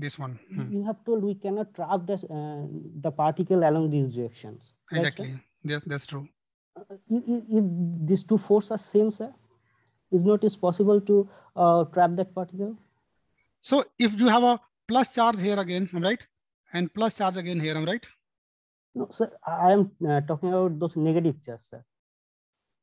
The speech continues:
Speaker 2: Why it is not possible? Because the, the, there will be two outward but same force.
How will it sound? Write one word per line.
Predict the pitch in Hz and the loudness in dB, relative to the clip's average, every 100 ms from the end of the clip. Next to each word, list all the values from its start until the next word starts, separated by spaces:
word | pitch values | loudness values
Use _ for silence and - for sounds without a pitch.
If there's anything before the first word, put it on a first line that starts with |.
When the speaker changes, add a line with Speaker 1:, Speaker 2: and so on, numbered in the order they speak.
| _ _ _ | _ _ _
Speaker 2:
Why | 190 226 | -4 -2
it | 226 214 | -2 -2
is | 170 | -4
not | 147 147 | -4 -6
possible? | 123 - 131 | -8 -6 -6
Because | 131 - 165 | -4 -2 -2
the, | 156 147 | 0 -2
the, | 135 147 135 | 0 -2 0
there | 139 165 | 2 4
will | 175 | 4
be | 185 190 214 | 4 0 -2
two | 190 | 0
outward | 156 165 190 175 | 0 2 0 0
but | 185 | -6
same | - - 220 | -6 -4 -4
force. | - 107 110 - | -6 -14 -18 -20